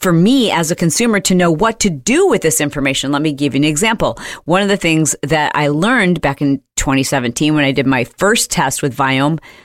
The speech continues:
was that I was carrying the cucumber virus <laughs> of all things. And I'm like, "What does this mean? Am I gonna turn into a cucumber?"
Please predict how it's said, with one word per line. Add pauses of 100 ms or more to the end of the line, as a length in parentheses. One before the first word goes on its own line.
(140)
was
that
I
was
carrying (140)
the
cucumber
virus (280)
<laughs>
of
all
things.
And
I'm
like, (380)
"What
does
this
mean?
Am
I
gonna
turn
into
a
cucumber?"